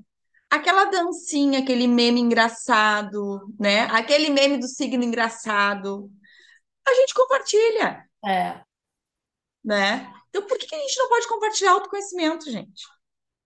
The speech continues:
Speaker 1: Por que que a gente não pode co-, ah, ou daqui um pouco assim, "Ah, mas é muito grande, as pessoas não vão querer assistir tudo." Beleza, mas daqui um pouco tu escutou e tem um determinado, ah, mensagem num dia da semana que tu vai olhar ali,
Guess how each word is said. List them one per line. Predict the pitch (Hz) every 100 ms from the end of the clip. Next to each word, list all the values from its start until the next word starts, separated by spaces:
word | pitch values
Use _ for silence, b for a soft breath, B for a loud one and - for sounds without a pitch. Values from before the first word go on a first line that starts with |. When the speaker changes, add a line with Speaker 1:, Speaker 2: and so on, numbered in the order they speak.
| _
Speaker 1:
Por | 262
que | 269
que | 440
a |
gente | 403 359
não | 392 349
pode | 330 330
co-, | 294 B B -
ah, | 330 415 392 - 294
ou | 453
daqui | 466 440
um | 427
pouco | 381
assim, | 415 - _ _ - 381
"Ah, | 392 320
mas | 269
é | 302
muito | 330 330
grande, | 302 285 277 262
as | 254
pessoas | 254 262 262
não | 285
vão | 269
querer | 277 254
assistir | 285 262 - 269
tudo." | 254 220 B B B
Beleza, | 330 349 339 330 311
mas | 277
daqui | 311 311
um |
pouco | 381 440
tu | 392
escutou | - 254 - 247 262 285 285
e | 262 -
tem | 320 392
um | 392 403 480 523
determinado, | 494 480 415 403 349 359 403 - - _ _ -
ah, | 240 247 247 240
mensagem | 294 - - 330 294 370 381 403
num | 370 466 440
dia | 415
da | 403
semana | 392 381 311 269 277 285
que | 370
tu | 330
vai | 359 359
olhar | 339
ali, | 330